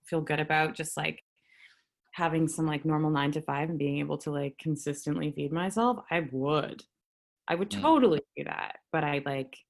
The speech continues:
Speaker 1: I've tried, and you, like, you slowly die, you know? And so that's not really an option, so here I am. <laughs>
Speaker 2: Yeah, I speak, he's also mentioned to me, "I love that you bring that up,"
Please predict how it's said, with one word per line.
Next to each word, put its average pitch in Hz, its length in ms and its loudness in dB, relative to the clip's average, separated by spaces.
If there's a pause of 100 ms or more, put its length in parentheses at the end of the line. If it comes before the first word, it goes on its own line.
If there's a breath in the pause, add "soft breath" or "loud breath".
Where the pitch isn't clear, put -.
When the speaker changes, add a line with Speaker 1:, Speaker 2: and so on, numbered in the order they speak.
(460)
Speaker 1:
I've 147 200 0 (100)
tried, 147 580 0
and - 380 -4
you, 147 220 -6 (420)
like, 143 200 -8 (200)
you 151 200 -12 (340)
slowly 147 460 -8
die, 151 580 -8
you 170 140 0
know? 160 500 0
And 160 140 -8
so - 100 -12
that's 175 400 -4 (140)
not 160 220 -6
really 147 180 -4
an 143 80 -6
option, 156 500 -6
so 160 260 -8
here 147 140 -6 (580)
I 214 60 6
am. 247 240 4 (240)
<laughs> 220 280 -2 (320)
Speaker 2:
Yeah, 127 260 4
I 120 180 0
speak, 143 400 -6
he's 131 460 -4
also 131 300 2
mentioned 117 360 -2
to 113 120 -8
me, 110 240 -2
"I 101 160 -2
love 101 320 -2
that 101 140 -8
you 90 280 -10 (160)
bring 98 200 -8
that 85 180 -6
up," 98 240 -6